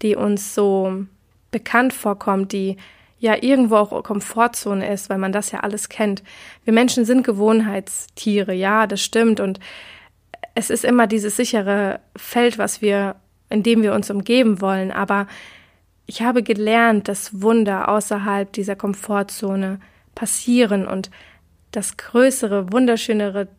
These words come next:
tollere Wunder und Ereignisse eben nicht in diesem Gewohnten passieren, sondern wenn man einen Step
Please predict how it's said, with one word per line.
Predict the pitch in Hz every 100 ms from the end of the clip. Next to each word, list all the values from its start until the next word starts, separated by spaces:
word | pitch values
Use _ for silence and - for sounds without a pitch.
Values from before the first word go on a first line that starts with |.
| -
tollere | - 254 233 208 196 190
Wunder | 240 240 220 208 -
und | 196 -
Ereignisse | - 220 226 214 202 208
eben | - 202 202 208 - - -
nicht | 233 262 -
in | 214
diesem | 196 190 202
Gewohnten | 196 185 208 202 - 196
passieren, | 208 - 208 196
sondern | 196 202 202
wenn | 196 208
man | 202
einen | - 214 214
Step | 208 - 214 -